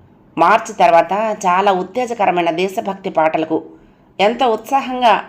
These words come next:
వారందరూ డాన్స్ చేస్తారు. చూసేవారు కూడా ఆ పాటలకు తాళం వేస్తూ వాళ్లకు హుషారునిస్తూ ఉంటారు. ఇక సరిగ్గా ఐదు గంటలకు ముందుగా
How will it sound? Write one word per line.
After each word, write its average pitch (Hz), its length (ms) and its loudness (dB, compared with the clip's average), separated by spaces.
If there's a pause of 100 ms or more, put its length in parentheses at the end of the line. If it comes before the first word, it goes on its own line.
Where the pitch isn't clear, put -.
(100)
వారందరూ 185 440 2
డాన్స్ 202 440 -2
చేస్తారు. 175 460 0 (960)
చూసేవారు 202 460 4
కూడా 175 240 0
ఆ 190 220 0
పాటలకు 196 500 -2
తాళం 185 400 0
వేస్తూ 175 420 -4 (460)
వాళ్లకు 190 240 2
హుషారునిస్తూ 226 680 -4
ఉంటారు. 180 400 -2 (720)
ఇక 165 100 0
సరిగ్గా 208 580 2
ఐదు 185 180 2
గంటలకు 185 440 -2
ముందుగా 180 540 0